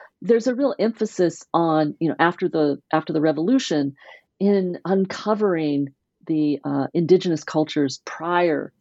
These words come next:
to, um, you know, the, uh, conquistadors coming in and,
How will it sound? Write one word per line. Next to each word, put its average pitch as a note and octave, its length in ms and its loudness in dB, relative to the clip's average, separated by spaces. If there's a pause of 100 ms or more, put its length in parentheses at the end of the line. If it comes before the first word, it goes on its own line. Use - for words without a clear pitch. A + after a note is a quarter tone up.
(140)
to, C#3 540 0
um, C#3 360 -2 (400)
you D3 100 -2
know, C#3 140 0
the, C#3+ 380 0
uh, C#3 200 -4
conquistadors D3 1000 -2 (400)
coming D3 260 0
in C#3 360 0
and, C#3 420 -2